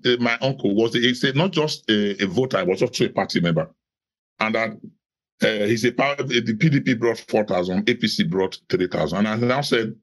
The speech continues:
I took him, I said, "Can we just step outside?" He followed me outside. I said, "You see this road that passed the front of your house where erosion, gullies?" And they said, I told him, "This is your four thousand that you collected will repair this road for the next four years.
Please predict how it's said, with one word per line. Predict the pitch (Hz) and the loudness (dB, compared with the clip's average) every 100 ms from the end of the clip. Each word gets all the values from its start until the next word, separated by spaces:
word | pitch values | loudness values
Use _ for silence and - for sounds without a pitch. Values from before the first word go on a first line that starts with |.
| _ _ _ 101 | _ _ _ -2
I | 107 | -2
took | - 175 165 | 0 0 2
him, | 123 107 | 2 2
I | |
said, | 104 143 | 2 0
"Can | 131 120 | 0 2
we | 160 160 - | 2 0 0
just | 135 123 | 0 2
step | 123 110 | -2 0
outside?" | 104 - 87 85 - | -2 0 -2 -2 -4
He | 92 | -4
followed | - 113 101 | 0 0 2
me | 92 | 0
outside. | 85 95 | 0 0
I | 98 | 0
said, | 202 190 | 0 -2
"You | |
see | - 175 | 0 0
this | 143 139 | 0 0
road | 120 117 170 | 2 0 0
that | 95 - - | -4 -4 -4
passed | 123 117 | -2 -2
the | 95 | -6
front | - 107 107 | -2 0 0
of | 87 | -2
your | 92 | 0
house | 98 95 | 0 2
where | 120 110 | 0 0
erosion, | 95 107 - 110 104 82 | 0 0 0 2 2 2
gullies?" | 101 101 104 101 - | 2 4 2 0 -4
And | - 85 | -4 -2
they | 87 | 0
said, | 139 123 - | 0 -2 -2
I | 104 | -4
told | 98 - 160 143 | -4 -4 0 2
him, | 123 123 - - _ | 2 0 -10 -20 _
"This | 139 160 | -2 0
is | 120 | 0
your | 101 | 0
four | - 127 | 0 0
thousand | 117 107 98 87 | 0 0 0 -2
that | 87 | -2
you | 87 | -2
collected | 104 104 107 107 101 | 0 0 2 0 0
will | 90 90 | -2 0
repair | 90 - 110 | -2 0 -2
this | 98 101 95 | 0 -2 0
road | 90 95 | -2 0
for | 82 | -2
the | 82 | 0
next | 87 - | -2 0
four | 87 | 0
years. | 80 73 - | 0 -2 -6